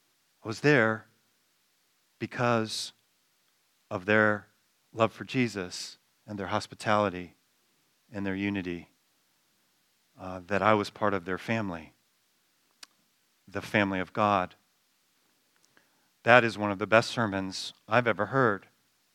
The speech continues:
on unity. It wasn't a sermon. It was a family inviting a young man to lunch. And I felt like I was part of a global community of people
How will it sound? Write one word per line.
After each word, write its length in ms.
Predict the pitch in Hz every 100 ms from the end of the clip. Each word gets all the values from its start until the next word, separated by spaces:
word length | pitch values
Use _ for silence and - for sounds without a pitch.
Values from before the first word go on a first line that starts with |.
| _ _ - -
on 160 | 95 95
unity. 460 | 98 95 90 87 - _ _ -
It 60 |
wasn't 340 | 101 101 110 110
a 40 |
sermon. 500 | - 131 120 101 98 _ _ _ _ _ _ _ _
It 20 | 98
was 140 | 101
a 40 |
family 580 | - 117 110 104 98 101 _ _ _ _ -
inviting 420 | 95 107 107 104
a 40 |
young 260 | 95 95 92
man 360 | 90 90 90 - _ _ -
to 100 | 98
lunch. 520 | 101 92 - - - _ _ _ _ _ _ _ _ _ - - - _ _
And 160 | 107 101
I 100 | 107
felt 320 | - 131 143
like 340 | 110 101 - _ _ _ 101
I 80 |
was 180 | 98 104
part 460 | - 120 113 120 - _ _ _ _ _
of 100 | 113
a 80 | 110
global 380 | 98 110 104 101
community 580 | - 104 104 101 85 85 _ _ _ _ _ _ _ _ -
of 160 | 110 -
people 520 | 120 117 110 98